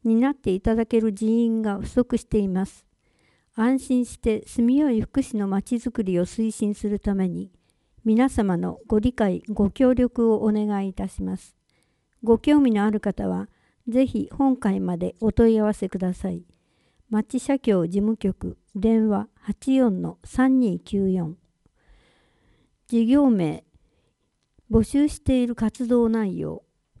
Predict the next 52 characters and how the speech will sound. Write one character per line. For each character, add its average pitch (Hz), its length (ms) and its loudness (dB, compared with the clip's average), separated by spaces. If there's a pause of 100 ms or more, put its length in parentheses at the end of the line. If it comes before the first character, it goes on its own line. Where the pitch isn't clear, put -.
(100)
の 220 160 2
順 240 240 2
に 233 120 0
読 214 120 0
み 202 120 -2
上 196 80 -4
げ 185 80 -4
ま 185 200 -6
す。 - 220 -20 (680)
移 233 100 0
送 277 260 0
サ 240 260 -2
ー - 20 -4
ビ 180 160 -8
ス、 - 220 -18 (520)
通 277 300 0
院 285 180 4
等 262 260 2
の 175 200 -2
際 190 300 -2
の 175 240 -8
送 269 320 0
迎 247 220 0
車 202 140 -6
の 175 180 -4
運 190 160 -4
転、 175 340 -8 (800)
生 269 240 0
活 269 260 0
応 240 220 6
援 220 180 0
隊、 190 360 -8 (560)
ゴ 214 140 4
ミ 247 160 6
出 240 140 0
し - 220 -6
や 196 260 -4 (100)
病 247 340 4
院 262 180 4
の 240 140 2
付 - 280 -4
き - 20 -16
添 262 200 2
い 240 40 4
な 240 140 2
ど、 185 220 -4 (180)
ち - 80 0
ょ - 40 4
っ 277 40 0
と 220 220 0
し - 120 -6
た - 280 -8